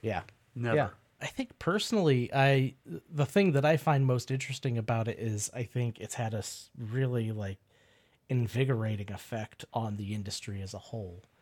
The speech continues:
Speaker 1: You know,
Speaker 2: Mm-hmm.
Speaker 1: if you, if you just, like, if you just go to Kickstarter right now and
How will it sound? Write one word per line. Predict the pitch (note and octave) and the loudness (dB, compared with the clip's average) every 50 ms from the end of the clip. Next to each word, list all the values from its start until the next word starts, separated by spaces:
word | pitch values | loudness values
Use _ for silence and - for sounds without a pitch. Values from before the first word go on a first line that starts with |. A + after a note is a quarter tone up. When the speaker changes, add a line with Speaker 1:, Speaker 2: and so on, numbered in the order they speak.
| _ _ _ _ _ _ _ _ _ | _ _ _ _ _ _ _ _ _
Speaker 1:
You | A2 G#2 | -8 -8
know, | F#2+ G2 F#2+ F#2+ | -6 -6 -6 -4
Speaker 2:
Mm-hmm. | F#2 A2 A2+ A2+ A2 - - _ _ | -4 -4 -4 -6 -8 -10 -16 _ _
Speaker 1:
if | B2+ B2+ A#2 - - - | -6 -6 -6 -6 -4 -4
you, | A#2+ A2+ G#2+ G#2+ A2 - - | -2 -2 -2 -4 -6 -8 -6
if | - C#3+ A#2+ - - | -6 -6 -6 -2 0
you | C3+ C3 | 0 0
just, | A#2+ C#3 C3 A2 - - C3 | 2 2 0 0 -2 -2 -4
like, | A2+ G#2 F#2+ - _ _ _ _ _ | -4 -4 -6 -8 _ _ _ _ _
if | - B2 - | -8 -4 0
you | E3+ F3+ | 0 2
just | D3 C#3+ B2+ - | 2 2 0 2
go | - C#3 A#2+ A#2+ | 2 2 2 2
to | A2+ - | 0 -2
Kickstarter | - - C3 - - - D3 C#3 C3+ C3 C#3 C3 | -6 -8 -8 -8 -6 -2 0 0 0 0 0 0
right | C3 C3+ C3+ F2+ | 0 0 0 0
now | B2+ B2+ C3+ C#3 D3 D3+ C#3+ C3+ - - | -2 0 0 0 0 0 -2 -4 -6 -6
and | C3+ A#2+ A2 G2+ G2 G2+ | -4 -4 -4 -4 -6 -8